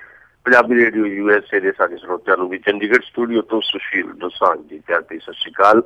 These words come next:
ਆਦਾਬ ਤੇ ਨਮਸਕਾਰ। ਪਿਆਰੇ ਦੋਸਤੋ, ਅਸੀਂ ਤੁਹਾਡੇ ਨਾਲ ਖਬਰ ਤੇ ਨਜ਼ਰ ਪ੍ਰੋਗਰਾਮ 'ਚ ਹਾਂ। ਖਬਰ ਤੇ ਨਜ਼ਰ ਪ੍ਰੋਗਰਾਮ ਦੇ ਵਿੱਚ ਅਸੀਂ ਕੋਸ਼ਿਸ਼ ਕਰਦੇ ਹਾਂ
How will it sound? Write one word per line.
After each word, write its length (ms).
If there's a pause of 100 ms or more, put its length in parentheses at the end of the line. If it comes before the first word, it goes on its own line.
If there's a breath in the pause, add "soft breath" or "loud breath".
(120)
ਆਦਾਬ 240 (100)
ਤੇ 100
ਨਮਸਕਾਰ। 580 (260)
ਪਿਆਰੇ 180
ਦੋਸਤੋ, 320
ਅਸੀਂ 220
ਤੁਹਾਡੇ 280
ਨਾਲ 160
ਖਬਰ 340
ਤੇ 140
ਨਜ਼ਰ 240
ਪ੍ਰੋਗਰਾਮ 460
'ਚ 120
ਹਾਂ। 120 (640 loud breath)
ਖਬਰ 300
ਤੇ 340
ਨਜ਼ਰ 500
ਪ੍ਰੋਗਰਾਮ 520
ਦੇ 100
ਵਿੱਚ 440 (680 soft breath)
ਅਸੀਂ 160
ਕੋਸ਼ਿਸ਼ 380
ਕਰਦੇ 320
ਹਾਂ 100